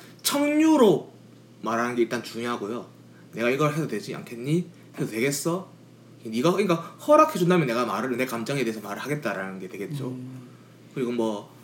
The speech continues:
Speaker 1: 또 하나는 "네가 불편할지도 모르겠지만 내가 해도 되겠니?"
Speaker 2: 음.
Speaker 1: 그러니까 "너의 불편함 혹시 네 감수해준다면 나도 말할 수 있다"라고 나의 상태도 언급해주는 식으로 이렇게, 이렇게 청유하듯이 얘기하면서도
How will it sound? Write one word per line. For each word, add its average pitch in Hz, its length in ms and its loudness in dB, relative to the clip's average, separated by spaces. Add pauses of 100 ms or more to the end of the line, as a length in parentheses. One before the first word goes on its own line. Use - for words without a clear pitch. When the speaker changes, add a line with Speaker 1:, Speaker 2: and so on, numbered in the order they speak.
(360)
Speaker 1:
또 151 100 0
하나는 135 420 0 (460)
"네가 117 360 -2
불편할지도 165 520 4
모르겠지만 135 840 0
내가 104 160 -8
해도 117 180 -6
되겠니?" 98 540 -8 (320)
Speaker 2:
음. 143 60 -14 (460)
Speaker 1:
그러니까 113 200 0
"너의 175 200 8
불편함 160 560 2 (160)
혹시 - 180 -8
네 123 100 -2
감수해준다면 185 760 2
나도 127 140 -2
말할 117 280 -2
수 - 80 -12 (340)
있다"라고 110 640 -2 (360)
나의 165 260 6
상태도 156 340 0
언급해주는 113 400 -2
식으로 101 360 -8
이렇게, 98 360 -10 (580)
이렇게 - 300 -8
청유하듯이 214 600 2
얘기하면서도 135 840 -2